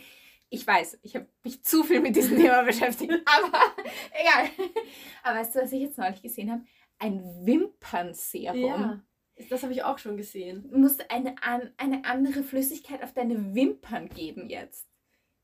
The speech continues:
Speaker 1: Ich mein,
Speaker 2: Ja.
Speaker 1: wo landen wir irgendwann? Wo landen wir? Eine extra Creme fürs rechte Nasenloch, eine extra Creme fürs linke, weil sie nicht das gleiche sind. Ich mein, oh, okay.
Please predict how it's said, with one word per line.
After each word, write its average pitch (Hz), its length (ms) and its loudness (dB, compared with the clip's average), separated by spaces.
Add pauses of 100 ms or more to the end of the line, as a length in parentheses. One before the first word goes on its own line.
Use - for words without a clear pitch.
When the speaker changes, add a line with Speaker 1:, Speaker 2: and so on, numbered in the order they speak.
(200)
Speaker 1:
Ich 277 180 -8
mein, 269 360 0 (680)
Speaker 2:
Ja. 269 300 -2
Speaker 1:
wo 359 140 4
landen 294 420 0 (220)
wir 214 280 -2
irgendwann? 208 720 -4
Wo 247 120 -6
landen 311 560 -2
wir? 220 340 -4
Eine 233 200 -4
extra - 300 -12
Creme 262 240 -6
fürs 294 280 -10
rechte 202 300 -10
Nasenloch, 233 400 -2
eine 240 220 -6
extra - 260 -12
Creme - 240 -2
fürs 277 260 -2
linke, 269 380 0
weil 233 180 -8
sie 262 100 -6
nicht 294 260 -8
das 330 100 -10
gleiche 262 420 -2
sind. 277 200 -6
Ich - 140 -18
mein, 262 240 -4 (1160)
oh, 277 800 -4
okay. 262 400 -4